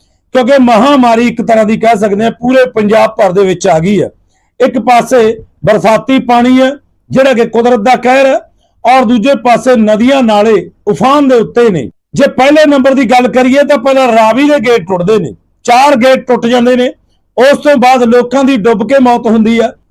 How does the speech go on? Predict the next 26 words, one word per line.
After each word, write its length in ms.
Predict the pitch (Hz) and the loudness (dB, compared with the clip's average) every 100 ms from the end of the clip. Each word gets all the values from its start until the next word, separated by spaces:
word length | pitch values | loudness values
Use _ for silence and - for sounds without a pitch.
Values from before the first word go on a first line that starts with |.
| _ _ _ | _ _ _
ਉਹਦੇ 220 | 262 294 294 | 0 2 2
ਨਾਲ 260 | 285 294 | 0 2
ਹੀ 120 | 277 277 | 0 0
ਪਸ਼ੂ 360 | 262 226 294 262 | -2 0 0 -2
ਪਸਾਰਾ 360 | 226 247 240 | 0 2 2
ਵੀ 100 | 233 220 | 2 0
ਮਰਦਾ 320 | 202 175 214 | -2 0 0
ਹੈ, 100 | - - _ _ - | 0 -6 _ _ -4
ਤਾਂ 80 | 247 | 0
ਲੋਕਾਂ 280 | 240 254 | 0 0
ਦੇ 100 | 262 269 | 0 0
ਘਰ 240 | 262 220 | 0 0
ਵੀ 100 | 214 262 | 0 -2
ਢਹਿ 220 | 247 220 | 0 0
ਜਾਂਦੇ 280 | 196 185 202 | 0 -2 -2
ਨੇ। 140 | 156 107 _ _ _ | -4 -12 _ _ _
ਬਾਰਿਸ਼ 420 | 147 226 262 269 269 | -2 2 2 0 0
ਦੇ 160 | 277 | 2
ਨਾਲ 340 | 269 247 254 240 _ _ _ - | 2 2 0 -2 _ _ _ -2
ਕਈ 220 | 294 339 | 0 2
ਲੋਕਾਂ 340 | 302 254 254 | 0 0 0
ਦੀਆਂ 200 | 240 240 | 0 0
ਛੱਤਾਂ 380 | 185 196 - 226 | 0 -2 0 0
ਡਿੱਗ 200 | 233 202 | 0 -2
ਚੁੱਕੀਆਂ 420 | 196 - 226 254 | -6 -4 -2 -2
ਨੇ, 120 | 247 | -2